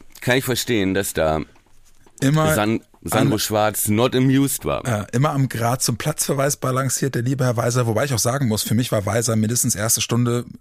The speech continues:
Speaker 2: einer, wenn nicht der beste Mann auf dem Platz.
Speaker 1: Ja.
Speaker 2: Fand ich irre stark. Er hat auch eine Riesenchance noch gehabt.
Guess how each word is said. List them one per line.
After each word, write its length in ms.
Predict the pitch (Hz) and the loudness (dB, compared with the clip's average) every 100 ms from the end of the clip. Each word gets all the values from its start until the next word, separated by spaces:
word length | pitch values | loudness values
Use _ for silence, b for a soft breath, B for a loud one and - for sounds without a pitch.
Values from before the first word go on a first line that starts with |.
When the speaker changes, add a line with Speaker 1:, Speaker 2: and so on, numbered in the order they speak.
| - | -8
Speaker 2:
einer, 380 | 104 120 135 131 | -2 2 2 2
wenn 100 | 117 | 2
nicht 180 | 110 - | 0 2
der 140 | 117 113 | 0 2
beste 280 | 117 - | 0 0
Mann 160 | 117 113 | 0 0
auf 100 | 127 | -2
dem 80 | 139 | -4
Platz. 300 | 151 - - _ b b b b b b b | -6 -6 -12 _ b b b b b b b
Speaker 1:
Ja. 200 | 101 104 - | -2 -2 -2
Speaker 2:
Fand 280 | - 110 | 0 0
ich 220 | 127 123 - - | 0 -4 -4 0
irre 540 | 143 160 120 135 131 | 2 2 2 2 2
stark. 400 | - 120 113 - | 2 0 -2 -2
Er 100 | 123 | -2
hat 80 | 127 | 0
auch 120 | 120 | 2
eine 100 | 120 | 2
Riesenchance 580 | 120 147 151 - 170 - | 2 2 2 2 0 -2
noch 100 | 98 | -4
gehabt. 280 | 92 123 | -4 -6